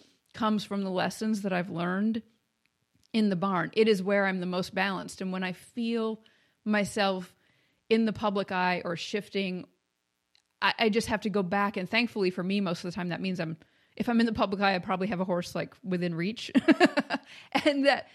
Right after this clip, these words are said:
that is how I can reground myself, is just drop back into that. And I think that goes back to that,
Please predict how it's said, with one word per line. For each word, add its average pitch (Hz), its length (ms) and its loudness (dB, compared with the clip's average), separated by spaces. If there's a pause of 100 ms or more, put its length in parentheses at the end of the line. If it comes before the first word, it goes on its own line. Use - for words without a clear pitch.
(200)
that 240 300 6
is 220 220 0
how 214 360 0
I 190 180 0
can 190 260 -4
reground 185 560 -2
myself, 170 480 -4
is 175 80 -4
just 170 520 -6 (1200)
drop 208 340 2
back 180 260 2
into 185 200 0
that. 190 320 0
And 190 100 -2
I 180 100 0
think - 460 -4 (280)
that 196 280 0
goes 190 260 0
back 180 360 0
to 190 200 -4
that, 170 320 -4